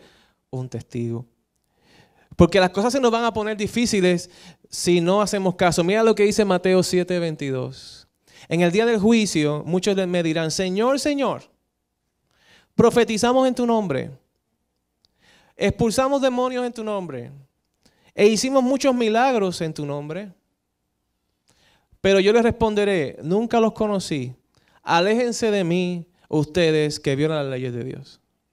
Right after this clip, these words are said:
Ser testigos no es lo mismo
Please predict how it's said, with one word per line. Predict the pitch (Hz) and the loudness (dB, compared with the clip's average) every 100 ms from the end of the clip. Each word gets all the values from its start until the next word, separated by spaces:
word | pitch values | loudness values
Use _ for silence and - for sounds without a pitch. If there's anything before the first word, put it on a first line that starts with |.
| _ _ _ _ _ _ _ _ _ _ _ _ _ | _ _ _ _ _ _ _ _ _ _ _ _ _
Ser | - - - 220 220 | -14 -4 2 2 2
testigos | 226 - 202 135 127 127 - _ _ _ _ _ _ _ | -2 -2 -2 -2 -6 -12 -20 _ _ _ _ _ _ _
no | 147 170 | -2 0
es | |
lo | 190 | 0
mismo | 185 160 123 117 | -2 -4 -8 -14